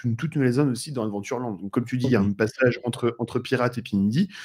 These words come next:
Speaker 1: ce qui ferait quand même vachement de bien, parce que si tu veux faire Indy, même si qui fait Indy, en fait, non, est-ce que, est-ce que personne ne fait Indy parce que c'est un cul-de-sac et parce que personne ne pense aller jusqu'au bout, ou est-ce que personne ne f-,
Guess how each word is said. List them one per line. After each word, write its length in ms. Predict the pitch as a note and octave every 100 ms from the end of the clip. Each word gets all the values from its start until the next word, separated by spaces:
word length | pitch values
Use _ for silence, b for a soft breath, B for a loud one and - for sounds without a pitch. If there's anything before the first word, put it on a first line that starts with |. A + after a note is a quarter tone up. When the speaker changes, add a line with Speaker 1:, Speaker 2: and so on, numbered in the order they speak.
| B B
Speaker 1:
ce 140 | - -
qui 180 | -
ferait 200 | A#2 -
quand 120 | A2+ G#2
même 200 | G#2+ G#2
vachement 380 | G#2 G#2 A#2+ A2+
de 60 |
bien, 160 | A#2 D3+
parce 140 | E3
que 60 | -
si 100 | -
tu 120 | A#2+
veux 40 | A2
faire 200 | - A2+
Indy, 240 | A#2+ C3+
même 180 | D3 C#3+
si 300 | C#3+ C#3+ C3+ B2 _
qui 160 | -
fait 160 | A2+ A2
Indy, 240 | G#2+ A2 A#2+
en 180 | -
fait, 160 | - G3
non, 120 | D3 -
est-ce 160 | C3
que, 180 | A3 G#3+ _ b b b -
est-ce 120 | B2+
que 80 | B3+
personne 340 | - F3+ F#3
ne 80 | D3+
fait 120 | C#3+
Indy 280 | D#3 D3 E3
parce 180 | D#3+ G#2+
que 100 | C3
c'est 140 | B2
un 80 | G#2+
cul-de-sac 460 | G#2 C3+ - D3 C3+
et 20 |
parce 140 | G2
que 80 | G2
personne 260 | A2 G2+ B2
ne 60 |
pense 220 | G#2+ G#2+ G#2
aller 160 | F#2
jusqu'au 280 | F2+ F2 G#2+
bout, 240 | A#2 F#3 - B B B B -
ou 100 | A2
est-ce 140 | A2
que 80 | C3
personne 420 | B2 - G#2 C3+
ne 80 | A#2+
f-, 340 | - - -